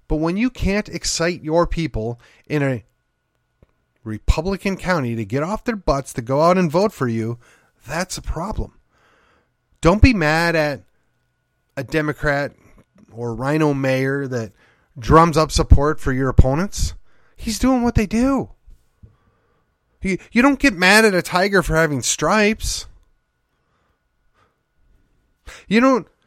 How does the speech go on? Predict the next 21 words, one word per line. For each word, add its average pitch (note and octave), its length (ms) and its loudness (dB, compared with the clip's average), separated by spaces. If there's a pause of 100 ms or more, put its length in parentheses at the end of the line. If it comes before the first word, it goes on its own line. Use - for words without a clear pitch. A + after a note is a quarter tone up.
(120)
get G#3+ 160 8
mad F#3+ 280 2
at G3 120 2
a D#3+ 80 0
donkey F3 420 2
for D#3 180 -2
having D#3+ 240 2
a C#3 40 0
bushy D#3 360 -2
tail. G3+ 540 -2 (600)
I-, - 40 -14
it F3+ 300 -6
is A3 140 2
what G#3+ 200 0
it A3 100 0
is. B3 580 -2 (960)
You F#3+ 140 0
knew A#3 160 6
that A3+ 200 4
going F#3 280 2
in. G#3+ 360 -2